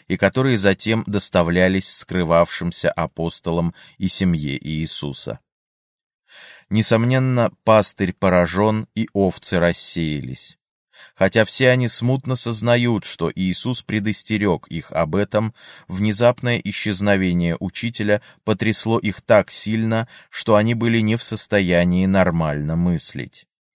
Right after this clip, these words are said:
Вскоре после рассвета, сразу после того, как Пётр был послан к своему брату,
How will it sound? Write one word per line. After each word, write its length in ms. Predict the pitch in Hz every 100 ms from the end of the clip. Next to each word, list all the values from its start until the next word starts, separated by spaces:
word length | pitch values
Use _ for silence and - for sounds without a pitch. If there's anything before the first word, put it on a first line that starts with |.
| _ _ _ _ _ _ _
Вскоре 560 | - - - 123 123 104
после 400 | 104 101 - 95
рассвета, 800 | 92 - - 101 113 - 78 - _ _ -
сразу 460 | - 110 117 107
после 340 | 95 95 - 95
того, 260 | 98 107
как 260 | 98 90 -
Пётр 400 | 107 110 98 87
был 260 | 80 92
послан 500 | - 101 101 - 90
к 80 | 85
своему 440 | - 90 85 85 78
брату, 560 | 80 101 101 76 -